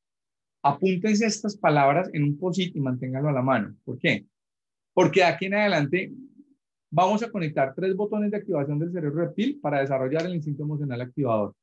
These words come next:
Primer ejercicio fundamental. Necesito que se inventen ustedes, dentro de lo que ustedes venden, hacen o quieren llegar a hacer,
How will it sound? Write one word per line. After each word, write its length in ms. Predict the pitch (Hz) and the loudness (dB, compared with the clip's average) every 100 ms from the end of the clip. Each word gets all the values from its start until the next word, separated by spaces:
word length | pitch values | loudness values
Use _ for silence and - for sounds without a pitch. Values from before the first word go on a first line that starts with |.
| _ _ _ | _ _ _
Primer 260 | 160 170 | 0 2
ejercicio 600 | 208 214 165 160 202 - - | 4 2 2 2 2 0 -4
fundamental. 720 | 170 160 139 135 143 101 98 _ _ _ _ _ _ | 0 2 2 2 2 0 -2 _ _ _ _ _ _
Necesito 600 | 160 156 165 220 - 101 _ _ _ _ _ _ _ | 0 2 2 0 -2 -10 _ _ _ _ _ _ _
que 160 | 208 214 | 2 2
se 120 | 233 | 2
inventen 440 | 226 208 180 202 | 2 0 0 0
ustedes, 540 | 196 - 156 127 117 - | -2 0 2 2 0 -8
dentro 380 | - 139 143 139 | -8 -4 -2 2
de 100 | 139 | 2
lo 60 | 135 | 2
que 60 | |
ustedes 340 | 127 156 165 165 | 0 0 2 2
venden, 360 | 202 202 214 214 - | 0 0 0 -2 -2
hacen 380 | 175 147 120 - | 0 0 -6 -8
o 100 | 123 | -6
quieren 240 | 165 170 190 | -2 -2 0
llegar 240 | 170 143 | 0 2
a 80 | 151 | 2
hacer, 280 | 165 254 | 2 0